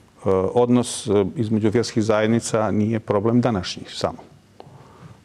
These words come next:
Odnos između etničkih zajednica ili naroda koje čine Crnoj Gori, e,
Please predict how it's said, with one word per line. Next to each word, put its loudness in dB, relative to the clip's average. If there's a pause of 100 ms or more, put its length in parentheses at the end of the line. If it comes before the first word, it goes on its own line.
(160)
Odnos 0
između 0
etničkih 0
zajednica 0
ili -2
naroda 0
koje -2
čine 0
Crnoj 0
Gori, 0
e, -6